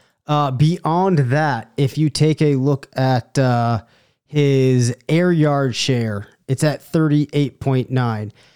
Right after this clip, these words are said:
Picks up fifty-nine total yards after the catch, as you alluded to. That's six point six yards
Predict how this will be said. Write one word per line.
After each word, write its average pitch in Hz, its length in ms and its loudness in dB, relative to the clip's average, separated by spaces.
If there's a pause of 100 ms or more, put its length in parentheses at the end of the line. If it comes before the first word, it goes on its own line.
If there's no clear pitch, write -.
(260)
Picks 185 180 -2
up 202 140 -2
fifty-nine 196 500 0
total 165 260 2
yards 143 300 0
after 139 340 -6
the 120 120 -4
catch, 170 260 0
as 135 100 2
you 135 140 0
alluded 131 380 0
to. 139 100 2
That's 131 180 -2
six - 300 -2
point - 320 -4
six - 320 -4
yards 143 380 -2